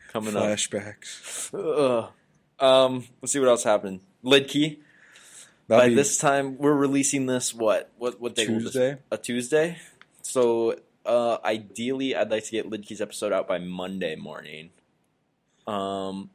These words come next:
Speaker 2: Monday
Speaker 1: at least
Speaker 2: morning.
Speaker 1: on YouTube. It'll be out on Friday on Spotify and Apple Podcasts. Check out Genuine by Nolan Clayton. Um, but
Speaker 2: Subscribe on YouTube.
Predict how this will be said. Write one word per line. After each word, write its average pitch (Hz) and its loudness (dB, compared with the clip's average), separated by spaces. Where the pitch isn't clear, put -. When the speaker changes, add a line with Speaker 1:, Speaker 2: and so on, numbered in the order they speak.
Speaker 2:
Monday 156 -6
Speaker 1:
at 120 0
least 123 -2
Speaker 2:
morning. 101 -2
Speaker 1:
on 101 -6
YouTube. 87 -8
It'll 92 -4
be 85 -8
out 76 -4
on 78 -10
Friday 82 -8
on 90 -12
Spotify 90 -6
and 120 -8
Apple 196 -6
Podcasts. 156 -10
Check 123 -10
out 104 -4
Genuine 104 -8
by 92 -6
Nolan 95 -12
Clayton. 95 -8
Um, 107 -2
but 113 6
Speaker 2:
Subscribe 110 4
on 113 -2
YouTube. 110 -8